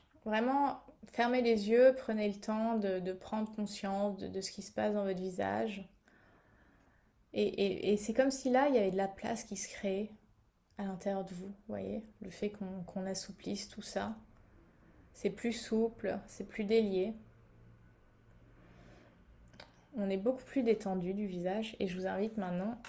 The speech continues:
à sourire. Tout simplement, à sourire.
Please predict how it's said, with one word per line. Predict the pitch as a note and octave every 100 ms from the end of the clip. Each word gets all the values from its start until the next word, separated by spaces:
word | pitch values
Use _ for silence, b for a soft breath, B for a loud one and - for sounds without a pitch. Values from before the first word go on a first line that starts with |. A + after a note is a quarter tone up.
| F3+
à |
sourire. | F3 - F3+ E3 E3 - - - - - - - - _ _ _ _ -
Tout | G#3+
simplement, | G#3+ G#3 F#3+ F3+ F#3+ - _ _ _ _ _ -
à | G3+
sourire. | F3 - F#3+ -